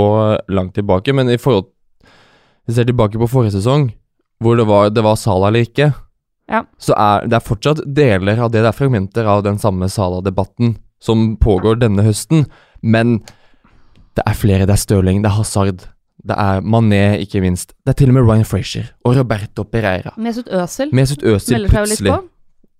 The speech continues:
Speaker 1: Og, eh, Aubameyang, Lacazette, Aguero. Det er mange, det er litt flere å ta av. Det er litt
Speaker 2: Mhm.
Speaker 1: flere egg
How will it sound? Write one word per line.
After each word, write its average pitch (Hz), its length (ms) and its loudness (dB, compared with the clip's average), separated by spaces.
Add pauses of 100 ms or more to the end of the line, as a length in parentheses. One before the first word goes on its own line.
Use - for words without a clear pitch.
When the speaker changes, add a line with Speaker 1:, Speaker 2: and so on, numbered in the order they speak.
Speaker 1:
Og, 117 200 4
eh, 117 280 2
Aubameyang, 123 460 2
Lacazette, 117 500 0
Aguero. 107 320 0
Det 120 60 2
er 127 40 2
mange, 120 380 0
det 123 80 0
er 143 80 2
litt 151 160 -2
flere 147 260 2
å 143 60 -2
ta 120 100 0 (160)
av. 139 80 -2 (300)
Det - 20 -20
er 113 60 0
litt 117 160 -2
Speaker 2:
Mhm. 113 40 -10
Speaker 1:
flere 113 280 -2
egg 110 320 -4